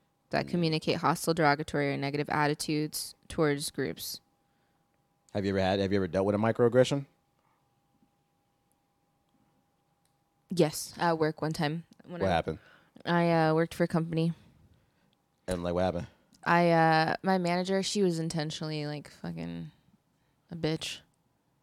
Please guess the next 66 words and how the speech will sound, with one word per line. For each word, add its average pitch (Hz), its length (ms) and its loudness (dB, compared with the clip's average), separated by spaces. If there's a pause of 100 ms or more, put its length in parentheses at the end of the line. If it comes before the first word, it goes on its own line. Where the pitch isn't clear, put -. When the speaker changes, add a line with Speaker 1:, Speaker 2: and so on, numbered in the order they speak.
Speaker 1:
I 165 40 -6
hate 160 180 0
her. 151 240 -6 (160)
Speaker 2:
What 107 120 -2
do 107 40 4
you 104 60 2
mean? 95 340 0
Speaker 1:
But 175 200 6
Speaker 2:
Like, 165 100 -4
Speaker 1:
so, 190 160 6
Speaker 2:
intentionally - 20 8
a 180 160 8
Speaker 1:
like, 170 120 2
Speaker 2:
bitch? 170 260 6
Speaker 1:
um, 160 200 -2
I 190 120 2
have 214 100 4
my 240 80 2
hair 226 160 4
like 220 160 0
this, 196 240 0
so 165 1120 -4
I 180 120 -4
know 180 160 2
that 180 100 -2
I 170 80 -4
wear 165 120 -4
a 165 60 -6
lot 156 120 -8
of 151 80 -10
wigs 156 200 -14
Speaker 2:
I 247 40 10
Speaker 1:
during 262 100 12
Speaker 2:
whip 294 140 10
my 294 80 12
hair 294 260 12
Speaker 1:
podcasts, 311 160 12
Speaker 2:
back 294 180 4
and 285 160 4
Speaker 1:
but 190 100 12
I - 20 12
Speaker 2:
forth. 190 100 8
Speaker 1:
have 190 140 4
my 190 80 -4
hair 185 180 -6
natural 170 460 -4
like 156 160 -4
this, 160 180 -4
so 165 100 -8
I'd 151 120 -4
wear 156 100 -4
it 151 80 -8
to 175 80 -6
work. 202 220 0
This 185 160 -6
is 202 80 -6
how 214 160 2
my 214 100 -2
hair 240 160 0
would 226 80 -4
look 190 180 -2
when 180 120 -6
I 165 60 -6
go 170 100 -4
to 170 60 -4
work, 156 200 -4